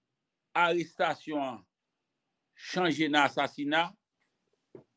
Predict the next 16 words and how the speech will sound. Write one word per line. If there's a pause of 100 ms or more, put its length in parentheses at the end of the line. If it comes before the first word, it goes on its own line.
(200)
Mwen
pa, (160)
m
pa (520)
gen
de
bagay,
mwen
pa
konnen. (120)
Mwen
panse
de
moun
tankou
Palasyòs